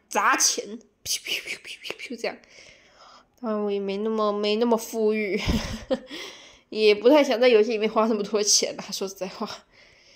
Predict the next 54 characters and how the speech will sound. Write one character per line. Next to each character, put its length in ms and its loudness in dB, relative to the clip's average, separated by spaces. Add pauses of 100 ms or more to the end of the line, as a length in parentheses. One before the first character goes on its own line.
(640)
富 300 -2
裕 260 2
不 400 -6
富 240 0
裕 140 4
的 80 2
还 100 -4
不 140 -4
好 180 -8
说， 240 -8
现 160 -2
在 80 0
问 160 4
题 100 -2
是 160 0
我， 220 0
我 140 -4
不 120 -2
是 140 4
很 80 0
想 180 -2
在 180 2
游 140 -2
戏 160 -6
上 160 -4
花 200 -4
太 180 -6
多 180 -4
钱， 240 -6 (1040)
就 60 -12
是 80 -4
一 60 -2
般 320 0
可 80 -4
能 180 -10
花 220 0
个 500 -2
几 260 -6
百 540 2
到 420 6
几 240 -10
千， 520 4
我 180 0
觉 160 4
得 140 6
就 120 -2
是 140 0
顶 480 -14
了。 240 -10 (380)
我 100 0
老 180 6
爹 120 4
那 120 2
个 260 2